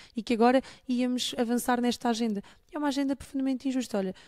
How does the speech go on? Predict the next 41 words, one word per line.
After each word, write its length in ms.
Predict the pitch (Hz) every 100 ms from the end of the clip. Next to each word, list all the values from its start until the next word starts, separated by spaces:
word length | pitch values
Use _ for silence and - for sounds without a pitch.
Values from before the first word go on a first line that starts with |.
| -
discutiu-se, 640 | - - - 294 277 - -
eh, 120 | 254
o 80 | 254
fim 260 | 220 269 254
dos 200 | 240 -
carros 400 | 247 226 196 202
a, 300 | 208 214 202
a 40 |
combustão 600 | - 202 196 - 220 214 - - -
em 60 |
dois 140 | 208 185
mil 140 | 196
e 80 | 196
trinta. 380 | 185 175 - 196
Mas 140 | 247
o 20 |
que 60 | -
é 40 |
que 80 | 359
isso 100 | 320
representa 420 | - 262 262 254
para 120 | 240
um 60 | 254
cidadão 400 | - 247 226 226
comum 240 | - 208
português? 480 | 196 - 185 185 - - - _
Tendo 160 | - 269
em 40 |
conta 220 | 262 269
que 280 | 285 - 254 220
a 60 |
média 460 | 226 240 208 208 196 - _
de 200 | 202 190
aquisição 380 | 208 - 214 214
desses 260 | 202 196 -
carros 320 | 214 190 175
é 80 | 190
de 80 |
cinquenta 380 | - 214 226 214
mil 180 | 208 190
euros, 360 | 180 175 180